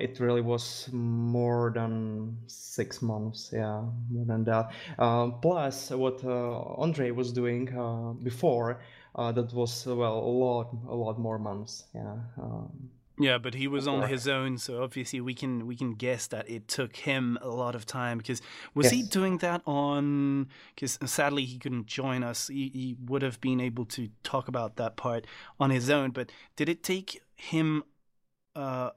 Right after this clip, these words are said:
Speaker 2: some free time to build Livonia, or was it part of his, uh, everyday job? I mean, did he, was he locked on Livonia for, for years before you guys entered the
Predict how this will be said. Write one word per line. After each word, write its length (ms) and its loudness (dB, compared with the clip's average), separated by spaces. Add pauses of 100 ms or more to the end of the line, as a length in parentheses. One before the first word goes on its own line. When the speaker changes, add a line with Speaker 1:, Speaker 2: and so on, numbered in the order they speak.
(120)
Speaker 2:
some 260 2
free 260 -2
time 400 2
to 80 -2
build 220 2
Livonia, 480 2
or 120 2
was 320 2
it 140 -2
part 220 -2
of 140 -4
his, 300 0 (220)
uh, 260 -2
everyday 360 0
job? 480 0 (360)
I 120 2
mean, 260 2 (240)
did 120 0
he, 380 0 (560)
was 80 0
he 160 2
locked 400 2
on 160 4
Livonia 420 2
for, 240 -6
for 320 -2
years 440 -2
before 480 -2
you 420 0
guys 540 2
entered 400 0
the 60 -8